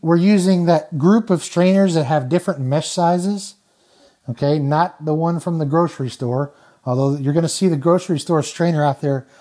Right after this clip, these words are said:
a lot if you're not taking charge of this. But I'm gonna say we use it with a strainer, and we're gonna experiment with different mesh sizes. But just pick one for now, and we dump the cuttings in the strainer, and then we hit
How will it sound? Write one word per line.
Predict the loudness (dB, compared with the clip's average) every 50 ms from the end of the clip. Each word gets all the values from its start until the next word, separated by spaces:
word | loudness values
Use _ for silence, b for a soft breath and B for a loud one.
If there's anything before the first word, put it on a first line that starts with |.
| b b b b
a | -2 0
lot | 2 2 4 6 6 6 6 6 4 2 -2 -8
if | -12 -10 -6
you're | -4 -4
not | -2 -2 -2 -4 -4
taking | -4 -6 -4 -4 -4 -6 -6 -6
charge | -6 -4 -2 -2 -2 -4 -4 -6
of | -8 -8
this. | -8 -8 -8 -10 -12 -20 b b b b b b b b b
But | -2 0
I'm | 0 2 2
gonna | 2 0
say | 0 2 4 4 4 4 4 2 -2 -6 _ _ _ _ _ -4
we | 0 2
use | 4 4 4 2
it | 0 0
with | 0 0 0
a | -2
strainer, | -4 -4 0 2 2 4 4 4 2
and | 2 2
we're | 0 0
gonna | 0 0 0
experiment | -2 -4 -6 -4 0 0 2 2 2 0 0
with | -2 -2 -2
different | -2 -4 -4 -4 -4 -2
mesh | 0 0 0 -2 -2
sizes. | -4 -2 -2 -2 -2 -2 -4 -4 -6 -8 _ b b b b b b b b b b
But | -4 -2
just | 0 0 -2 0 0
pick | 0 0 0 2
one | 2 2 2 2 0
for | -2 -2
now, | 0 2 2 2 2 2 0 -2 -4 b b b b b b b b b b b
and | -2 0 2 2 2 0 -2 -2
we | -2 -2
dump | -2 0 2 4 4 4 2 0
the | -4 -6
cuttings | -6 -2 2 4 4 4 4 2 0 0
in | -2 -2 -2
the | -2
strainer, | -4 -6 -4 -2 0 0 0 0 -2 -4 -6 -8 -12 _ _ b b b b b b b b b
and | -2 0 2
then | 4 4 4
we | 4 2
hit | 2 2 2 0 0 -2 _ _